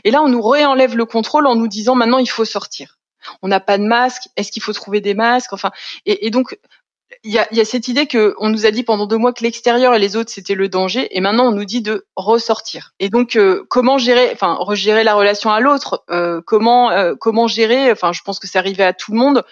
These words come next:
d'être dans la queue du supermarché, d'avoir quelqu'un derrière qui nous colle un petit peu trop. Et là, on, on est, on est gêné parce qu'à la fois, on veut pas passer pour quelqu'un qui serait un peu agressif, mais en même temps, on a envie de lui dire, « Bah non, mais est-ce que vous pouvez reculer ? » Enfin, et voilà, on sait plus comment se positionner par rapport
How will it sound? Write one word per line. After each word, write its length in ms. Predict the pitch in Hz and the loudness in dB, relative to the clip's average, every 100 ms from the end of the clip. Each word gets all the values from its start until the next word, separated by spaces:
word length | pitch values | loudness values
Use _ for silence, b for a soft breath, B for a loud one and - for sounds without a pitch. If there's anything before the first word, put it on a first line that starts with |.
| b 175 | b -6
d'être 160 | 185 | -4
dans 100 | 185 | 0
la 140 | 185 190 | 0 0
queue 160 | 233 | -4
du 120 | 196 | -6
supermarché, 640 | 196 - 196 185 185 - 254 | -8 -2 0 0 -2 -2 0
d'avoir 320 | 220 180 - | 0 0 -2
quelqu'un 300 | 196 190 208 | -6 -2 0
derrière 340 | 202 208 220 | 2 0 -2
qui 160 | - 190 | -8 -14
nous 120 | 180 | -10
colle 200 | - 214 | 0 2
un 120 | 208 | 2
petit 160 | 202 196 | -2 -8
peu 140 | 190 | -8
trop. 320 | 190 254 311 - B B B B | -4 -2 -2 -4 B B B B
Et 100 | 196 | 0
là, 220 | 220 247 | 2 2
on, 160 | 254 202 | 0 -2
on 120 | 196 | -4
est, 120 | 190 - | -4 -4
on 140 | 202 | -4
est 60 | 202 | -4
gêné 320 | 190 220 226 | -2 0 2
parce 180 | 220 175 | 0 -2
qu'à 100 | 185 | 0
la 120 | 185 | -2
fois, 160 | - 214 | -2 -4
on 40 | |
veut 120 | 180 | -2
pas 120 | 175 185 | -2 0
passer 360 | 190 - 208 | 0 -2 -8
pour 180 | 208 - | -8 -18
quelqu'un 340 | 175 165 196 | -16 -8 -6
qui 140 | 196 - | -6 -10
serait 180 | - 165 | -8 -6
un 140 | 165 | -6
peu 440 | - 185 180 170 160 | -10 -10 -6 -4 -4
agressif, 560 | 175 180 190 269 285 | -4 -6 -6 -6 -4
mais 60 | 185 | 0
en 160 | 165 170 | 0 0
même 180 | 175 | -2
temps, 160 | 180 247 | 0 2
on 80 | 220 | 2
a 40 | |
envie 180 | 170 170 | -2 -6
de 40 | |
lui 60 | 180 | -8
dire, « 120 | 196 | -4
Bah 80 | 190 | -2
non, 100 | 208 | -2
mais 140 | 202 175 | -4 -6
est-ce 100 | - | -10
que 80 | |
vous 60 | 175 | -16
pouvez 160 | - 185 | -10 -10
reculer ? » 340 | - 220 254 | -8 -4 -2
Enfin, 220 | 285 202 - B B | 0 -2 -4 B B
et 60 | 202 | 0
voilà, 180 | 226 185 | 2 0
on 40 | |
sait 160 | 185 220 | -2 -6
plus 140 | 294 | -2
comment 180 | 269 247 | 0 0
se 100 | - | -2
positionner 460 | 233 214 - 214 214 | -6 -6 -6 -6 -4
par 140 | 175 | -2
rapport 380 | 180 180 180 | -4 -4 -6